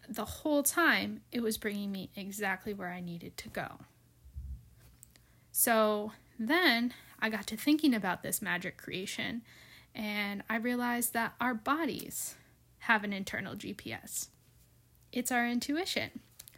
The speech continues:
So you know that voice that tells you, like, "Oh, this feels right," or like, "Hey, go this way," or,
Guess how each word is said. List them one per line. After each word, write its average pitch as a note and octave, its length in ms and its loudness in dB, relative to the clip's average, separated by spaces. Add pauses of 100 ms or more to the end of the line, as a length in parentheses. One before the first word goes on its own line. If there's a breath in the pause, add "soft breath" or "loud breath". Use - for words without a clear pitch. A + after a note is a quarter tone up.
(220 loud breath)
So A3+ 380 6
you A3+ 160 6
know A4 180 6
that D#4 140 6
voice A#3 380 2
that A3+ 180 2
tells G#3 280 0
you, G#3+ 120 0
like, F#3+ 360 -4 (220)
"Oh, G3 240 -2
this G#3+ 220 0
feels G3+ 260 -4
right," G3 480 0
or F#3+ 100 -6
like, - 280 -10 (120)
"Hey, A3 340 -2
go G3 200 -2
this G#3 300 -2
way," G3+ 420 -2
or, F#3 300 -6